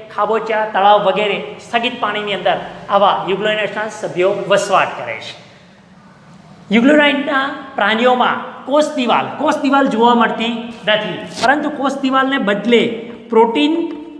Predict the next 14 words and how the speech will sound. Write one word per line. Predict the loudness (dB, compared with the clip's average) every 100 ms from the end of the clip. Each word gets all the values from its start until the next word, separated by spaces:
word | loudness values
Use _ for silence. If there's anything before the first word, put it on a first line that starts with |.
| -20 -12
સભર | 0 2 4 4 4 0
એટલે | -4
કે | -4
પ્રોટીનથી, | -2 -2 -2 -2 0 -2 -4 -10 -12 -12 -2
પ્રોટીનયુક્ત | 0 4 6 6 6 4
હોય | 0 2 0 0 -6 -14 -8 2
તેવું | 4 4 0 -4
આવરણ | -2 0 4 4 4
જોવા | 0 0 -2
મળે | -4 -8
છે. | -10 -14 -18 -20 -20 -20 -20 _ _ _ _ _
પ્રોટીનથી | 2 4 4 2 4 4 2 -2 -2
યુક્ત | 0 2 2
હોય | 4 4